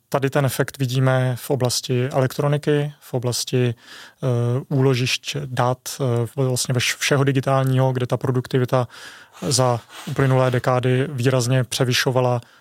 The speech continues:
tu peněžní inflaci, takže ceny mohly klesat,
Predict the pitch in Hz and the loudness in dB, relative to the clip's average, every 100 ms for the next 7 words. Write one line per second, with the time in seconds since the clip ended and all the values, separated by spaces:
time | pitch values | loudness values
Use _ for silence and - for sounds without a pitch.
0 | _ - 123 113 - 127 123 120 123 139 | _ -2 0 0 -2 0 2 2 0 0
1 | 127 - 135 - 139 135 _ _ _ 123 | -2 0 0 2 0 -2 _ _ _ -2
2 | 113 117 _ _ - 127 123 117 123 131 | 0 -2 _ _ -2 0 0 0 0 0
3 | - 139 | 2 0